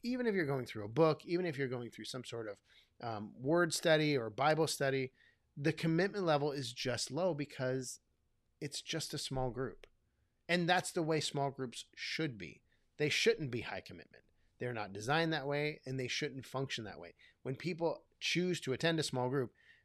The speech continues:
they don't, uh, want to feel this high level of obligation, which is why I think small groups are so successful as relational connection points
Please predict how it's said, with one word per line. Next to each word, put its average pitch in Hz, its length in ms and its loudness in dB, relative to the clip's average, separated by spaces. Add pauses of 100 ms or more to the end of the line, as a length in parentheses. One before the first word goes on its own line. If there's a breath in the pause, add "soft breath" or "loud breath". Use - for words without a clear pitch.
(140 soft breath)
they 165 380 4
don't, 151 400 -2 (460)
uh, 117 260 -4
want 139 460 -2
to 160 120 2
feel 131 720 2
this 127 180 -2
high 131 300 0
level 113 320 -4
of 101 80 -8
obligation, 113 580 -4 (300 loud breath)
which 233 180 2
is 208 120 0
why 165 160 6
I 143 40 2
think 143 220 0
small 135 340 0
groups 127 400 -2
are 123 160 -6
so 117 540 0
successful 110 720 -4 (540 soft breath)
as 120 440 -2
relational 123 560 -4
connection 113 480 -6
points 139 380 -2